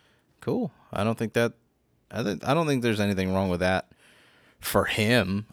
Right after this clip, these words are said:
I wouldn't do that. But, you know, if,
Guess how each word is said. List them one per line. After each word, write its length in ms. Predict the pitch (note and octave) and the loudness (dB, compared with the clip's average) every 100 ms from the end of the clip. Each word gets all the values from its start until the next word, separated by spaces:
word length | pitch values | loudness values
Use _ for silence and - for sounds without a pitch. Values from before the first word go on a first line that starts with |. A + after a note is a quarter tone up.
| - | -2
I 200 | F#2 C3 | 2 4
wouldn't 360 | A#2+ F#2+ F2 | 4 2 0
do 160 | D2+ F2+ | -2 0
that. 240 | F2+ F#2+ - _ _ _ _ _ | 0 -2 -8 _ _ _ _ _
But, 400 | G2+ G2 F#2+ - _ _ _ _ _ _ _ _ _ - | 4 6 6 2 _ _ _ _ _ _ _ _ _ -8
you 140 | F2 | -2
know, 240 | F2 F2+ F#2+ | 0 2 2
if, 340 | F2+ - - | 0 -4 -16